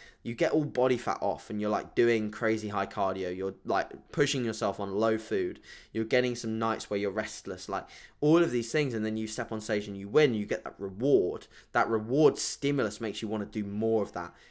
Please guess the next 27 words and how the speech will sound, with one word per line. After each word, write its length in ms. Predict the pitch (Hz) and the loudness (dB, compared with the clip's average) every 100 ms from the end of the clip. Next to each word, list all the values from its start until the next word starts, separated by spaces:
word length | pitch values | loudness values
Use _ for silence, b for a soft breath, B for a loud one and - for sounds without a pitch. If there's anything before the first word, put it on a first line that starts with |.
| B | B
It 20 | |
makes 220 | 123 131 | -4 -2
you 60 | 131 | -2
wanna 200 | 123 117 | -2 -2
do, 140 | 117 113 | 0 0
like, 240 | 98 - | 0 -2
more 400 | 104 117 120 113 | -4 0 2 0
different 500 | 107 131 - 107 101 | 0 -4 -4 -8 -8
things, 400 | - 127 101 101 | -2 -2 -2 -4
more 240 | 113 110 B B B | -2 -2 B B B
extreme 720 | - - - - 143 147 135 | -10 -6 -6 -4 -2 -2 -2
activities 720 | 107 - 139 135 - 107 104 | -6 -4 0 2 0 -4 -4
that 220 | 104 87 | -4 -4
you 120 | 110 107 | -4 -8
can 140 | 104 | -8
push 240 | - 117 | -6 -4
your 80 | 113 | -4
body 300 | 107 113 107 | -2 -2 -2
even 220 | 131 120 104 | -2 -2 -2
harder 420 | - 120 110 95 | 2 4 4 2
and 80 | 98 | -2
harder 320 | 117 110 92 | 0 0 0
and 100 | 101 | -2
harder 300 | 120 107 87 | 2 2 0
and 80 | 104 | 2
harder. 340 | 120 92 82 B B B - | 4 2 -2 B B B 4
And 500 | 107 104 101 104 | 4 4 -2 -6